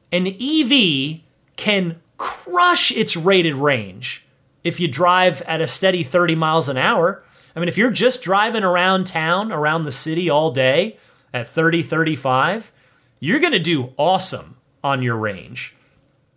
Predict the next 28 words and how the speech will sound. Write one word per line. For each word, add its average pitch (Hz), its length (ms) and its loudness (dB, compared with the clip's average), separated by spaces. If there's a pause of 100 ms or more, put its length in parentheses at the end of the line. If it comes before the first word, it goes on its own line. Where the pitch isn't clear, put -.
(240)
But 139 140 4
if 175 140 0
you're 302 180 2
up 262 180 0
at 196 100 -8
seventy-five 208 800 0
miles 139 320 2
an 131 80 -2
hour, 117 440 2
eighty 277 260 2
miles 139 360 -2
an 131 100 -4
hour 131 240 2
on 139 100 -2
the 127 140 -4
interstate, 190 600 -2 (680)
it's 277 240 -2
gonna 220 320 2
be 180 240 0
a 202 80 2
good 156 480 0
bit 190 240 0
lower 226 680 0 (480)
than 170 200 2
the 160 80 0
car's 135 840 2
rated 131 380 0
range. 104 600 -6